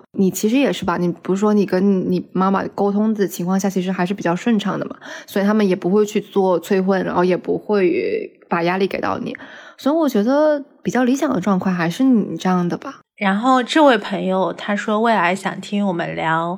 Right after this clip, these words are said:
Speaker 2: 对咖啡、旅行见闻、读书主题和选择未来职业发展规划相关的话题。我其实也不太懂，虽然我爱喝咖啡，或许我们可以请一些我之前的采访对象过来聊聊，因为他们都是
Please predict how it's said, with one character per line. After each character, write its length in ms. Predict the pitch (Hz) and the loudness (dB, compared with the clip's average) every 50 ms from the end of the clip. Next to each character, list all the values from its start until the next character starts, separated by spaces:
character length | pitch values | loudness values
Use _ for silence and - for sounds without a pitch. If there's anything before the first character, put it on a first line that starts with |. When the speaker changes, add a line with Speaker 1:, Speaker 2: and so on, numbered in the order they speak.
| - - - | -8 -2 2
Speaker 2:
对 160 | 262 226 196 | 2 2 2
咖 260 | 202 - - 277 277 | 0 0 2 2 2
啡、 280 | 269 277 - 294 285 285 | 2 2 2 2 2 0
旅 180 | 247 214 185 | -2 -4 -6
行 260 | 180 - - 202 185 | -6 -6 -4 -4 -4
见 280 | 196 196 - 247 220 208 | -4 -2 -2 -2 0 0
闻、 240 | 190 170 165 165 185 | -2 -2 -4 -6 -6
读 180 | - 190 190 | -6 -6 -8
书 180 | 196 - 254 269 | -4 -2 -2 -2
主 200 | 262 - 220 180 | -2 -2 -4 -6
题 240 | - - - 185 180 | -6 -8 -8 -8 -6
和 180 | - 185 190 | -6 -6 -6
选 260 | 214 202 - 208 151 139 | -6 -6 -6 -6 -6 -6
择 220 | 151 151 143 165 | -6 -8 -6 -4
未 160 | 185 220 226 | -2 0 2
来 180 | 214 185 175 185 | 2 2 2 0
职 200 | 180 - - 160 | -2 -6 -8 -6
业 200 | 175 196 196 190 | -4 -2 -2 -2
发 220 | 190 - 214 220 | -2 -2 -2 -2
展 300 | 214 - - 135 156 160 - | -2 -2 -4 -6 -8 -10 -10
规 240 | - - 220 233 233 | -6 -4 -4 -4 -4
划 500 | 226 - - 269 254 208 170 - - - _ _ _ | -4 -2 0 2 4 4 2 0 -4 -14 _ _ _
相 260 | - - 196 185 190 | -8 -4 -4 -2 0
关 180 | 190 196 190 190 | 0 0 0 -2
的 100 | 185 180 | -4 -4
话 240 | 175 - 196 180 175 | -6 -6 -6 -6 -6
题。 340 | 175 - - - 160 160 - _ _ _ | -8 -14 -16 -16 -18 -18 -20 _ _ _
我 160 | 233 247 220 | -2 0 0
其 160 | 208 208 240 | 0 0 0
实 140 | 233 - 330 | 0 2 4
也 120 | 349 302 226 | 4 4 2
不 160 | 214 - 208 | 2 0 0
太 220 | 226 247 254 247 | 0 2 2 2
懂， 120 | 233 175 165 | 0 -2 -2
虽 140 | 185 220 | -2 0
然 100 | 208 208 190 | 0 0 2
我 60 | 175 | 2
爱 160 | 175 190 190 | 2 2 2
喝 140 | 196 202 190 | 2 0 -4
咖 300 | 190 - - 208 196 190 | -6 -4 -4 -2 -2 -2
啡， 220 | 190 - 202 202 202 - _ _ | -2 -4 -6 -6 -6 -8 _ _
或 180 | _ - - 440 | _ 0 0 2
许 120 | 427 339 | 4 4
我 60 | 294 247 | 4 4
们 140 | 208 196 | 2 0
可 140 | 190 202 240 | 0 0 0
以 100 | 254 262 | 0 0
请 240 | 254 - - 202 185 | 0 -2 -4 -4 -4
一 100 | 185 196 | -4 -6
些 180 | 202 - 233 214 | -6 -4 -4 -4
我 120 | 202 180 | -4 -4
之 160 | 185 - 233 | -6 -8 -10
前 200 | 226 - 214 196 | -10 -8 -6 -6
的 120 | 190 196 196 | -4 -6 -6
采 240 | 196 - - 185 208 | -6 -4 -4 -2 -2
访 180 | 233 220 - | -2 -2 -4
对 160 | 190 220 240 240 | -4 -6 -8 -6
象 260 | 233 262 254 226 202 | -4 -4 -4 -4 -4
过 140 | 202 185 180 | -2 -2 0
来 160 | 175 165 170 | 0 0 -2
聊 200 | 170 160 - - | -2 -4 -4 -4
聊， 160 | - - 151 | -6 -6 -6
因 120 | 175 202 | -4 -4
为 80 | 208 208 | -4 -4
他 120 | 196 208 | -2 -2
们 160 | 220 208 202 196 | -2 -2 -2 -2
都 140 | 208 202 | -2 -4
是 340 | 208 202 - - 208 202 196 | -4 -6 -6 -4 -4 -4 -4